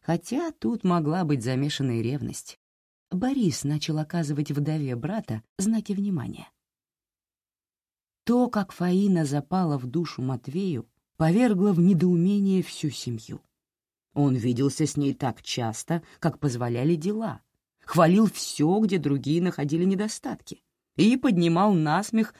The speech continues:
все подозрения относительно веснушек. Более достойные девушки,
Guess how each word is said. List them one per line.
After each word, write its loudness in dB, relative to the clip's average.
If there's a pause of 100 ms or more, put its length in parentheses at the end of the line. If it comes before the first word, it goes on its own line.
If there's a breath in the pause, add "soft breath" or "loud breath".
(120)
все 0
подозрения 4
относительно -2
веснушек. -8 (640)
Более 4
достойные 0
девушки, -4